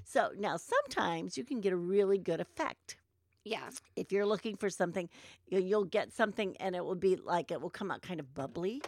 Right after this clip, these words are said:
Speaker 1: And then be
Speaker 2: Right.
Speaker 1: kind of a neat look after you.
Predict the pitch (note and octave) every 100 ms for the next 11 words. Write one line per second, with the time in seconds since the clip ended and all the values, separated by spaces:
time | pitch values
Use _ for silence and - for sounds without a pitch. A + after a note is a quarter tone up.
0 | - - - - - - _ _ - G#3+
1 | D#4 D4+ B3+ B3+ B3+ B3 A#3+ A3+ G#3+ G#3+
2 | G#3+ G#3+ C4+ E4 - C3 D#3+ - F#3+ E3
3 | F3